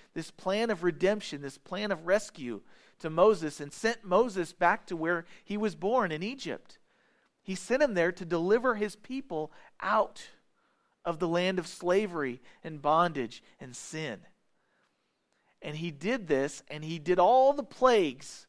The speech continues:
And on the last plague, he said, I'm going to plague the Egyptians. Anyone who does not come and do as I tell them,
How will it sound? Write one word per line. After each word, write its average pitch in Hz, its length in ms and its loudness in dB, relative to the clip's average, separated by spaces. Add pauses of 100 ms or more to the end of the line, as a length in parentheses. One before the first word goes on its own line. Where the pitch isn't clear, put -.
(520)
And 170 160 0
on 190 140 6
the 175 80 4
last 208 440 4
plague, 269 380 8
he 190 80 -4
said, 185 240 0
I'm 180 220 0
going 214 240 0
to 180 80 -4
plague 240 360 -2
the 240 140 -6
Egyptians. 185 720 -10 (320)
Anyone 247 480 0
who 202 160 -2
does 170 180 -6
not 190 360 2
come 175 500 0 (440)
and 151 120 -8
do 185 140 0
as 214 100 2
I 214 100 8
tell 226 320 0
them, 147 360 -4